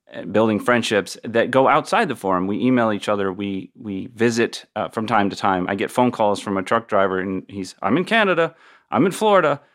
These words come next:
He just calls me, and, and I met him on the forums. So that, that's a, a lot of fun. So now I have the win, and I have new friends that I've met face-to-face,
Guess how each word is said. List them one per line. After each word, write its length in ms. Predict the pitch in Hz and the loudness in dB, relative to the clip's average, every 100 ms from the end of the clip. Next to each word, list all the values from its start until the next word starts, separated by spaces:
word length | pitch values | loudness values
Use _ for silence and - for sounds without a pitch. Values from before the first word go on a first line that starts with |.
| _ | _
He 120 | - 196 | -8 0
just 200 | 277 - | 0 0
calls 280 | 208 214 | 0 2
me, 240 | 147 85 - | 2 -2 -4
and, 160 | - 117 | -4 -4
and 140 | - 117 | 0 2
I 80 | 120 | 4
met 200 | 131 123 | 4 2
him 180 | 123 92 | 0 2
on 180 | 110 | 0
the 60 | 104 | 0
forums. 460 | - 92 85 82 - _ _ _ _ _ | -2 -2 -2 -6 -12 _ _ _ _ _
So 180 | - 95 | -4 2
that, 320 | 107 104 - | 2 2 2
that's 220 | 110 104 | 0 2
a, 200 | 95 90 - | 0 -2 -4
a 120 | 90 | -4
lot 160 | 95 90 | -2 -2
of 60 | |
fun. 360 | - 90 90 - _ | -4 -6 -6 -10 _
So 140 | - 117 | -6 0
now 200 | 120 143 | 4 4
I 60 | 131 | 4
have 160 | 123 | 2
the 80 | 110 | 0
win, 440 | 113 127 131 131 - _ _ _ _ | 0 2 2 -2 -8 _ _ _ _
and 140 | 110 | 0
I 40 | 101 | 0
have 120 | 95 | 2
new 240 | 104 127 | 2 2
friends 400 | 127 110 104 101 | 2 2 2 0
that 160 | 104 95 | 0 0
I've 100 | 90 | 0
met 240 | 98 - _ _ _ _ | -2 -4 _ _ _ _
face-to-face, 840 | _ 113 107 - - 135 135 - | _ -4 -4 -4 2 4 2 -2